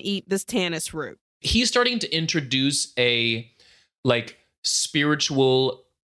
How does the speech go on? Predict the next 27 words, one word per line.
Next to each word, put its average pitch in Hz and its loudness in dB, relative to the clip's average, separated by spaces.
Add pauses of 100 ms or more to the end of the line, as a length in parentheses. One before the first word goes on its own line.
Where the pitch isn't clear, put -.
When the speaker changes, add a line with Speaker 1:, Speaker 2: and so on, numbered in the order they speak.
Speaker 2:
satany 127 0 (240)
kind 117 0
of - -6
th-, 139 0
thing 135 -2
that 120 0
apparently, 131 -2
like, 107 0
they 127 0
all 117 2
know 107 2
about. 143 2
But 120 0
Maria 127 2
is 120 -2
like, 101 0
"That 123 2
is 139 0
bullshit. 170 0
We're 120 -2
sticking 131 -4
Speaker 1:
Yeah. 147 -2
Speaker 2:
to 123 -4
the 107 0
facts," - -6 (180)
which 123 0
honestly, 127 0